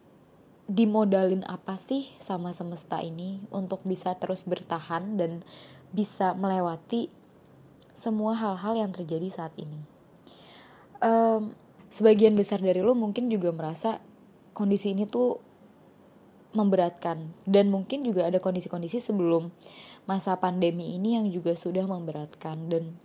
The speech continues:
semakin tercekik lah dengan kondisi yang ada kayak gini. Gue tuh mempertanyakan sebenarnya,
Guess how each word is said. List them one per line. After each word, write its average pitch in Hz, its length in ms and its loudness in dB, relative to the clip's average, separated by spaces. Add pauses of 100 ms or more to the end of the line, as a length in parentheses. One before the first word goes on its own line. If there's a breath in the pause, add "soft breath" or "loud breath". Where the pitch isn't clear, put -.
(140)
semakin 190 400 -2
tercekik - 480 -10
lah 190 240 -6
dengan 160 240 -10
kondisi 156 400 -8
yang 170 80 -10
ada 160 160 -10
kayak 156 260 -12
gini. 160 220 -12 (1200 loud breath)
Gue 240 160 10
tuh 269 80 4
mempertanyakan 196 720 -2
sebenarnya, 180 560 -4